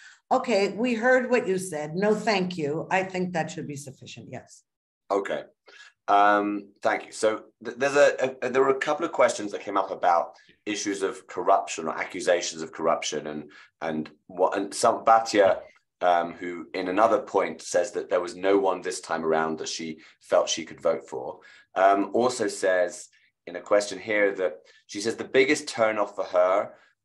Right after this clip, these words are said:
Speaker 2: um, for the Likud was dirty tricks. For example, bribing M Ks from the previous coalition to, to give up their seats and join Netanyahu in exchange for safe seats in the Likud. So that, I guess in particular, that's Idit Silman, right? Who left, who left Bennett's party,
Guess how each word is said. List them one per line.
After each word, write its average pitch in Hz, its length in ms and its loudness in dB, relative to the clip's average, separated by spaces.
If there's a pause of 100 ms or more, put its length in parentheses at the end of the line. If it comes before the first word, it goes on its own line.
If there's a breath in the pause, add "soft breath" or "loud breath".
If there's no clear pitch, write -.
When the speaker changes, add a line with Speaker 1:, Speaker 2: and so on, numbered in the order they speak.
Speaker 2:
um, 92 260 0
for - 160 -16
the 92 80 -10
Likud 104 440 0
was 101 220 -6
dirty 104 360 0
tricks. - 580 -12
For 87 140 -4
example, 87 440 -4
bribing 104 500 2
M 95 180 -10
Ks 85 340 -8
from 82 120 -16
the 82 40 -12
previous 95 380 -8
coalition 82 520 -8
to, 82 240 -12 (320 soft breath)
to 85 260 -12
give 98 180 -2
up - 120 -2
their 87 140 -4
seats 85 320 -12
and 80 100 -16
join 85 320 -8 (280 soft breath)
Netanyahu 98 500 -2
in 90 60 -6
exchange 87 400 -6
for 82 80 -16
safe 85 280 -4
seats - 460 -12 (280 soft breath)
in 82 100 -12
the 80 80 -6
Likud. 78 320 -8
So 80 240 -2
that, 78 200 -4
I 92 100 0
guess - 180 2
in - 80 -8
particular, - 320 -8
that's 82 240 0
Idit 85 240 -8
Silman, 67 440 -6
right? 73 280 -6 (340 loud breath)
Who 80 100 -4
left, - 480 0
who 82 120 -6
left 90 400 0
Bennett's 87 240 0
party, 78 580 -2